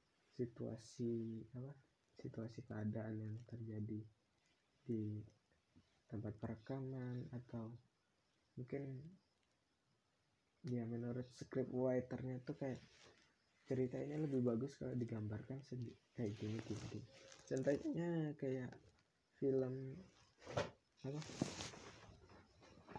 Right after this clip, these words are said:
Benar Si Micin Versus Kevin dari bukunya Kevin Anggara. Apa ya judul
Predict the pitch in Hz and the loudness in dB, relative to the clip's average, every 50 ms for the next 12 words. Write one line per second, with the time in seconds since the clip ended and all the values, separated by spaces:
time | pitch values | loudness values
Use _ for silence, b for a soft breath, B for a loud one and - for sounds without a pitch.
0 | - - - - - - - - - _ _ _ - 135 131 127 127 131 127 123 | -10 -12 -18 -20 -20 -20 -20 -20 -20 _ _ _ -2 2 2 2 4 2 0 0
1 | 127 123 123 - - - 127 123 123 123 127 120 - - 127 - - 123 123 127 | 0 -2 -4 -4 -4 -4 -2 -2 -2 -4 -6 -4 -4 -2 -2 0 0 -2 -2 -4
2 | - 131 - - - - 120 120 120 - 131 123 117 117 - _ _ - - - | -6 -8 -10 -8 -6 -6 -6 -6 -6 -8 -8 -8 -8 -10 -14 _ _ -20 -20 -20
3 | - _ _ _ - _ _ - - _ _ - - - - - - - - - | -20 _ _ _ -20 _ _ -20 -20 _ _ -10 -2 0 0 0 0 -2 -8 -10
4 | - - 120 120 120 123 117 - - 135 120 - - - 131 131 131 131 131 - | -8 -6 -4 -4 -4 -4 -4 -6 -8 -8 -10 -10 -6 -2 -2 0 0 -2 -2 0
5 | - 131 135 131 - - - 147 135 135 - - 139 139 131 127 123 120 120 120 | 2 2 2 2 0 2 4 4 6 4 2 2 2 2 2 2 2 2 0 0
6 | 123 123 123 123 127 - - - - - - - 165 170 180 185 151 135 120 117 | -2 -2 -4 -4 -6 -10 -12 -20 -20 -20 -8 -4 -4 -2 0 2 2 4 6 6
7 | 113 113 120 113 117 120 120 | 6 6 6 6 4 4 0